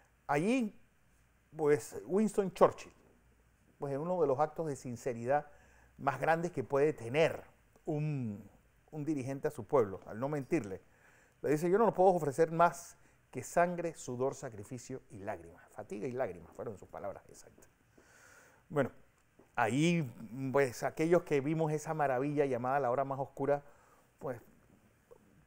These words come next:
pónganse en el lugar de ese, bueno, tu ejército en retirada, pues, tratando de salir de Dunkerque, parte de tu gobierno pidiendo que capitularan con los alemanes y que llegaran a un acuerdo, pues, los Estados Unidos con las dos manos amarradas por ese aislacionismo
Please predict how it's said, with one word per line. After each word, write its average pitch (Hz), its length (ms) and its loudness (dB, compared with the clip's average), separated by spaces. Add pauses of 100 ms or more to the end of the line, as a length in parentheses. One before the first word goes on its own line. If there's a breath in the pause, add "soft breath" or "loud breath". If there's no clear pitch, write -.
pónganse 202 460 2
en 151 100 -2
el 139 120 -2
lugar 135 340 4
de 131 80 -2
ese, - 340 -10
bueno, 120 320 -6
tu 127 260 -8
ejército 147 480 0
en 135 120 0
retirada, 135 640 4 (640 loud breath)
pues, 127 180 -8 (280)
tratando 147 500 4
de 131 60 2
salir 135 340 -4
de 139 140 2
Dunkerque, 135 720 -2 (600 soft breath)
parte 165 360 4
de 135 140 2
tu 135 120 -4
gobierno 143 560 4
pidiendo 151 640 0
que 117 140 -6
capitularan 123 800 -2
con 120 220 -6
los 107 160 -6
alemanes 127 460 -2
y 113 80 -8
que 107 140 -16
llegaran 113 320 -4
a 127 40 -6
un 123 160 -8
acuerdo, 135 520 -2 (440 soft breath)
pues, 131 200 0
los 131 160 0
Estados 151 420 4
Unidos 147 380 -2
con 131 160 -8
las 110 100 -10
dos 131 160 -8
manos 139 420 -2
amarradas 123 500 0
por 117 140 -4
ese 120 180 -4
aislacionismo 123 720 -6